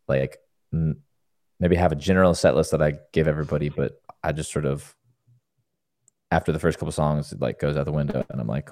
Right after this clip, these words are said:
"Well, we're doing this now. Like, I'm playing this song. Like, jump in." <laughs>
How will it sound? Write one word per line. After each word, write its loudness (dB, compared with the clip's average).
"Well, 4
we're 8
doing 6
this 4
now. 0
Like, -4
I'm -2
playing 2
this 0
song. 0
Like, -2
jump 4
in." 6
<laughs> -4